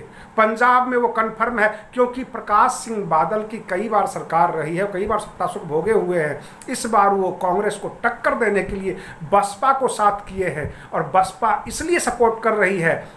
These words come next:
और बसपा का सपोर्ट पाना उनके लिए इसलिए फ़ायदेमंद होगा क्योंकि पंजाब के अंदर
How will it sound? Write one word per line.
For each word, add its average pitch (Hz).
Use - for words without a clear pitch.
और 190
बसपा 202
का 214
सपोर्ट 226
पाना 214
उनके 214
लिए 220
इसलिए 311
फ़ायदेमंद 208
होगा 185
क्योंकि 262
पंजाब 190
के 202
अंदर 190